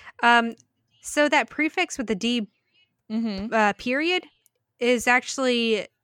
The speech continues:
Speaker 1: uh, reminiscent of a, of how esports players have abbreviation of their team tag before
Speaker 2: Okay.
Speaker 1: their names. Um, so this is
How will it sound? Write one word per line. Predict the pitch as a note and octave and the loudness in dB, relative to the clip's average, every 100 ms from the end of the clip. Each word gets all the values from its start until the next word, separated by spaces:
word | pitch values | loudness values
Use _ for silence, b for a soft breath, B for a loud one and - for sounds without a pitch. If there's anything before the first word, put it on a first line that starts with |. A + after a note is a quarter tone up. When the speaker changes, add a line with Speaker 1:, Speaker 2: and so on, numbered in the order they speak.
| - | -4
Speaker 1:
uh, | A3 G#3+ G3+ G3+ | 0 2 2 0
reminiscent | A3 A#3 A#3 G#3 A3+ G#3+ | 0 0 -2 -4 -6 -6
of | A3 G#3 | -6 -6
a, | - G#3 G3+ G3 G3 - _ _ - | -4 -2 -2 -2 -4 -6 _ _ -6
of | A3 | -6
how | - A#3 G#3+ G3 - | 0 2 2 0 -4
esports | A#3 A3 - A3+ A3 - | -2 -2 -2 0 0 -2
players | A3 G#3+ G#3+ - | -2 -2 -2 -2
have | A3 G#3 G3+ | 2 2 0
abbreviation | G3+ G3 A3 A3 G#3+ A3 | -4 0 0 2 0 0
of | G3+ | -6
their | F#3+ | -6
team | - - B3 | -8 -6 -4
tag | A#3+ A3 C4 | 2 2 2
before | G3+ G3+ | 2 0
Speaker 2:
Okay. | F#3+ | 0
Speaker 1:
their | F#3+ | -2
names. | F#3+ F3 - - - - B B B B B - | -4 -6 -8 -8 -8 -10 B B B B B 0
Um, | A3 G#3+ | 2 2
so | - A3 | 0 -4
this | G3+ A#3 A#3+ A3+ | 0 0 0 -2
is | G#3 | -2